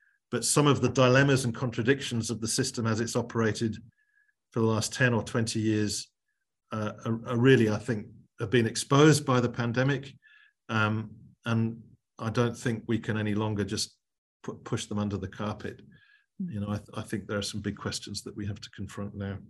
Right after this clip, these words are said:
Speaker 1: head on.
Speaker 2: So with, with a new government, a new minister, are there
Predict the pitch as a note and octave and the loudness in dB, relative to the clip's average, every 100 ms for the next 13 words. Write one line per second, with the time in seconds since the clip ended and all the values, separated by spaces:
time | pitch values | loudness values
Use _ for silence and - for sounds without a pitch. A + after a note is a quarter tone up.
0 | - _ _ _ _ G#2 G2+ F#2+ F#2 - | -20 _ _ _ _ -6 -4 -6 -10 -20
1 | - - _ _ - - C#4+ C4+ A#3+ C4+ | -20 -20 _ _ -14 0 2 2 4 6
2 | C#4+ B3+ B3+ B3+ A#3 A3 G3+ F3 E3+ E3 | 6 4 4 8 10 8 8 4 2 -2
3 | F#3+ - - F3+ F#3 F3 F3 F3 - D#3 | -4 -8 -4 2 4 4 2 0 -2 -6
4 | G3 - _ _ _ _ _ - G#3 G3 | -6 -12 _ _ _ _ _ -2 2 4
5 | G3 G3 F#3 | 6 6 4